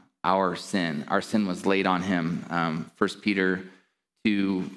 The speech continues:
twenty-four is kind of a paraphrasing of Isaiah fifty-three four, which says our sin was laid on him, and that, that really happened. You know, it was as if it was his, and he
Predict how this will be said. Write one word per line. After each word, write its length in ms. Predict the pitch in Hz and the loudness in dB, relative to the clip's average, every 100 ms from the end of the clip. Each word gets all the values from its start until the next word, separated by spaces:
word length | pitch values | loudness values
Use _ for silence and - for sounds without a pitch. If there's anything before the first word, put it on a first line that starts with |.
| - | -4
twenty-four 680 | 110 98 - 107 107 104 98 | 0 0 2 2 4 4 2
is 120 | 90 | 0
kind 200 | 104 92 | -2 0
of 80 | 92 | 2
a 260 | 87 85 - - _ _ _ _ _ _ - - | 0 -2 -8 -20 _ _ _ _ _ _ -20 -10
paraphrasing 680 | - 98 107 98 104 101 95 | -2 0 2 2 2 0 2
of 180 | 92 90 | 2 2
Isaiah 360 | 92 98 98 | 2 2 0
fifty-three 640 | 98 98 92 - 123 117 117 | 0 0 -2 0 0 2 -2
four, 480 | 117 120 117 110 107 | -2 2 2 2 2
which 400 | 92 - - - _ _ _ - | 0 -4 -12 -16 _ _ _ -2
says 140 | 92 | 0
our 80 | 95 | 0
sin 200 | - 92 | 0 0
was 160 | 92 92 | 0 0
laid 160 | 98 | 0
on 120 | 85 | 2
him, 340 | 85 73 - - - | 0 -4 -6 -10 -6
and 100 | 92 | -4
that, 140 | 87 - - | -4 -8 -2
that 220 | 95 78 | -2 2
really 240 | 101 98 95 | 0 0 0
happened. 420 | 90 - 67 - | 0 -2 -6 -4
You 60 | |
know, 140 | 90 85 | -4 -2
it 80 | 87 | 0
was 320 | 90 - - _ _ - | -2 -4 -14 _ _ 0
as 220 | 95 92 | 0 0
if 120 | 98 | -2
it 120 | 87 78 | 0 2
was 260 | 101 98 | 0 0
his, 380 | 92 85 85 - | 0 0 -2 -8
and 160 | - - | -8 -6
he 420 | 92 92 87 - | -4 -4 -4 -10